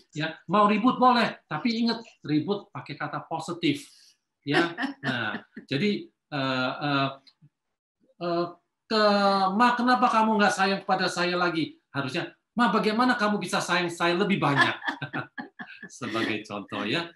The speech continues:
Speaker 1: Nah, jadi ini adalah ilmu.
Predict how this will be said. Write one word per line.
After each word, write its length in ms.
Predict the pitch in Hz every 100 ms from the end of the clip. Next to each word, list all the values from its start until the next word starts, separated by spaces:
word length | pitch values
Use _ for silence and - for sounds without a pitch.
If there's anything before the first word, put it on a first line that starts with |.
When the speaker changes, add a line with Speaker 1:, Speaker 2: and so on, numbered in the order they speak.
| _
Speaker 1:
Nah, 240 | - 127 - _
jadi 480 | - 226 170 123 - _ _ _ _ _ _ -
ini 320 | 170 175 202 -
adalah 480 | 147 143 147 -
ilmu. 560 | 196 151 151 139 117 -